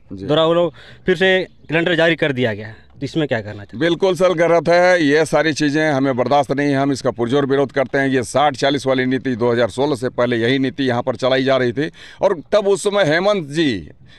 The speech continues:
Speaker 1: और उनकी जो पार्टी है झारखंड मुक्ति मोर्चा पार्टी, यही महागठबंधन वाले लोग हमेशा ही चढ़कर विरोध किया करते थे। आज के समय में वो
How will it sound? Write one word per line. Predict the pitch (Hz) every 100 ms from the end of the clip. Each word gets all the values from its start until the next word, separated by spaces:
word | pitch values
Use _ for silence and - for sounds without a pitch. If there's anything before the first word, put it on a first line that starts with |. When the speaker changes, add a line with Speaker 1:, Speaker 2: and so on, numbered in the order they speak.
| -
Speaker 1:
और | - 196
उनकी | 190 196
जो | 175
पार्टी | - 180 175 180
है | 165
झारखंड | 156 151 160
मुक्ति | 151 156
मोर्चा | 143 151 143 151
पार्टी, | - 123 151
यही | 165 226 175 107 - -
महागठबंधन | 135 180 180 170 170 170
वाले | 165 151
लोग | 143 135 104 - - -
हमेशा | 117 139 131
ही | 143 143
चढ़कर | 139 123 123
विरोध | 117 139 139
किया | - 139
करते | 139 131 135
थे। | 123
आज | 120 139 123
के | 131
समय | 123 117
में | 110 107
वो | 123 143